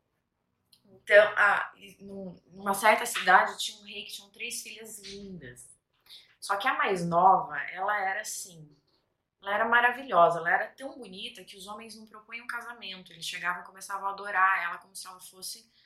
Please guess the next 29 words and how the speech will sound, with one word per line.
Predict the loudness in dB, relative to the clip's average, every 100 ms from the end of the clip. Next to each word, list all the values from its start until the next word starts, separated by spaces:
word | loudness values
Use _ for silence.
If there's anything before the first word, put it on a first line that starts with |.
| _ _ _
uma | -8
deusa. | -6 -2 0 2 0 -4 -16 _ _ _ _ _ _ _
E | -4
aí, | 0 0 0 -6 -10 -12 _ _ _ _ -14
a | -8
cidade | -8 -2 2 4 4 2 -6
começou, | -10 -10 -8 -8
as | -10
pessoas | -10 -10 -10
começaram | -10 -4 0 0
a |
passar | -2 -6 -4 -2
lá | -2
só | -4
pra | -8 -12
ver | -12
a | -16
menina, | -16 -16 -14 -14 -12 -8
ela | -6 -8
não | -10
conseguia | -14 -14 -12 -10
casar, | -4 -4 -4 0 2 4 2 -2
porque | -8
ela | -18
ficava | -14 -12 -12
nesse | -14 -16 -16
lugar | -6 -4 -4
endeusada, | -8 -12 -12 -4 0 0 0 -6
distante. | -10 -10 -12 -14 -14 -14 -12 -12 -12